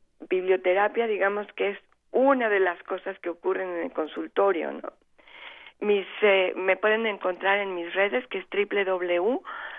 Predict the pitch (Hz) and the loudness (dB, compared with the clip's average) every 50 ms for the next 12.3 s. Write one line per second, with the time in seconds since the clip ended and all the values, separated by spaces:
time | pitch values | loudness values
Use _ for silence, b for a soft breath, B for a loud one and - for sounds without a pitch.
0 | B B B B B _ _ - 185 185 185 190 196 214 233 240 - - - - | B B B B B _ _ -4 2 6 6 6 6 4 0 0 0 -4 -8 -8
1 | _ - - - 220 185 180 - 214 214 214 208 233 269 392 453 - - 202 175 | _ -16 -8 -4 -4 -4 0 2 2 2 2 2 2 2 0 0 -2 -6 -6 -6
2 | 170 - - 185 175 - - - 202 453 - _ b b b b b b - - | -6 -6 -4 -4 -4 -2 0 -2 -2 -2 -4 _ b b b b b b -4 0
3 | 180 180 185 202 208 - - - 233 233 - - 104 95 87 - - 233 - - | 0 0 0 0 -2 -4 -2 -4 -4 -4 -2 -4 -4 -4 -4 -2 0 0 2 2
4 | - - - 104 101 - - 349 415 427 - _ _ _ _ _ b b b b | 0 -4 -2 -4 -4 -4 -2 -4 -4 -4 -6 _ _ _ _ _ b b b b
5 | b b b b b b b b b b b _ _ _ _ _ _ _ _ _ | b b b b b b b b b b b _ _ _ _ _ _ _ _ _
6 | - - - - - 240 240 226 220 226 208 208 - 180 165 147 135 - _ _ | -6 -6 -4 2 6 6 6 6 6 2 0 2 4 2 2 2 0 -10 _ _
7 | - - 190 214 233 233 233 - 262 240 240 233 240 233 233 233 226 214 202 185 | 0 0 2 2 2 0 -2 0 -2 -2 -2 0 0 0 0 0 -2 -2 -6 -8
8 | 185 156 208 220 220 220 233 240 233 226 - - - - - 185 165 160 165 165 | -4 0 2 2 2 2 -2 -4 -4 -4 -10 -16 -10 -8 -6 -4 -4 -2 -4 -4
9 | 170 - 175 175 180 175 175 180 185 190 - - 185 180 196 220 220 220 214 208 | -4 -4 -4 -2 -2 -2 -2 -2 -4 -2 -2 -2 0 2 4 4 4 4 2 0
10 | - - 196 196 196 196 196 196 - _ _ b b b b b b b - - | -2 -2 -2 -2 -2 -4 -6 -6 -8 _ _ b b b b b b b -14 -12
11 | - - 160 165 165 170 170 180 180 175 175 165 160 165 170 165 165 160 - 156 | -6 -2 0 0 0 0 0 -2 -2 0 0 0 0 0 -2 -2 -4 -4 -4 -8
12 | 151 - - - 139 139 | -10 -8 -6 -6 -6 -6